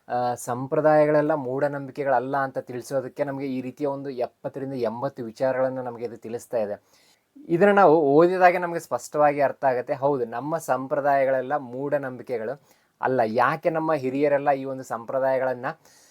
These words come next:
ನಡ್ಸ್ಕೊಂಡು ಬರ್ತಾ ಇದ್ರು, ಅಂದ್ರೆ ಆಚರಣೆಗಳನ್ನ ಮಾಡ್ಕೊಂಡು ಬರ್ತಾ ಇದ್ರು, ಅದನ್ನ ಯಾಕೆ ನಾವು ಮುಂದುವರ್ಸ್ಕೊಂಡು ಹೋಗ್ಬೇಕಾಗಿದೆ ಅನ್ನೋದನ್ನ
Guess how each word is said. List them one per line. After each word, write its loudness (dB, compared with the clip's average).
ನಡ್ಸ್ಕೊಂಡು 4
ಬರ್ತಾ 4
ಇದ್ರು, -2
ಅಂದ್ರೆ 0
ಆಚರಣೆಗಳನ್ನ 0
ಮಾಡ್ಕೊಂಡು -8
ಬರ್ತಾ -8
ಇದ್ರು, -6
ಅದನ್ನ -2
ಯಾಕೆ 0
ನಾವು 0
ಮುಂದುವರ್ಸ್ಕೊಂಡು -4
ಹೋಗ್ಬೇಕಾಗಿದೆ -2
ಅನ್ನೋದನ್ನ -8